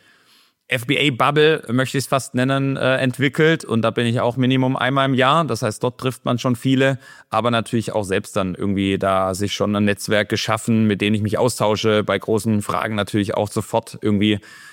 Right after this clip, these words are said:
mich melden kann. Und, ähm, da ist der Austausch auf jeden Fall da. Und das hilft natürlich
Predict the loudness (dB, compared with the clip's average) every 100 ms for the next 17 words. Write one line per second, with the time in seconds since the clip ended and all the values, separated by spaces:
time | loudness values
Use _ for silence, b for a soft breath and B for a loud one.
0 | B -2 0 2 2 2 0 2 0 0
1 | 0 0 -2 -2 0 0 -2 -4 -6 -4
2 | -4 -4 -2 -2 -2 -8 -4 -2 0 0
3 | -2 0 0 2 0 -4 b b b b
4 | _ -4 0 2 0 -2 -6 -2 -2 -2
5 | -2 -2 0 0 -2